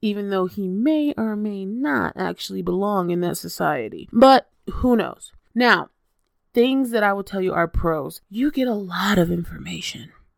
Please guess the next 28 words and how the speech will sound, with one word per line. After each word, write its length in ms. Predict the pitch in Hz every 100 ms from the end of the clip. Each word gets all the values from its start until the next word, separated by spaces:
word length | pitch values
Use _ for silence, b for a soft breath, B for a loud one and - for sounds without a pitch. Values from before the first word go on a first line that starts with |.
| -
during 240 | 180 170 165
this 220 | 165 -
five-part, 640 | 147 147 - - 143 - _
five-episode 640 | 175 170 165 - - - 180
documentary. 840 | 95 - - - - - - - -
I 80 | 190
mean, 220 | 196 196
they're 160 | 202
about 260 | 202 220 214
an 80 | 208
hour 220 | 185 220
and 140 | 226
thirty 220 | 208 208 214
minute 180 | 208
long 240 | 180 185 196
episodes. 640 | 196 196 202 196 190 -
There's 220 | - 180 -
five 300 | 208 208 214
of 160 | 196
them. 260 | 214 208 202
We 100 | 220
learn 200 | 214 196
everything 360 | 240 233 220 202
there 100 | 180
is 120 | 170
to 100 | -
know 140 | 175 170
about 360 | 170 165 -